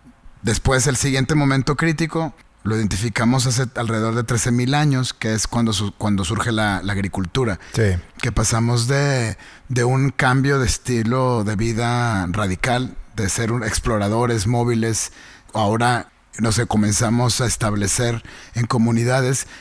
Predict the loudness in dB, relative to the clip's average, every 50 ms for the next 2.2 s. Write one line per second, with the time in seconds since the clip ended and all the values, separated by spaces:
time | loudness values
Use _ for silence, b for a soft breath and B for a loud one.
0 | B B -2 0 2 2 2 2 0 2 0 0 0 0 0 2 2 0 0 0
1 | -4 -4 -4 -2 -2 0 0 0 2 0 -2 -2 -2 -2 0 0 0 0 -2 -6
2 | -8 -8 -10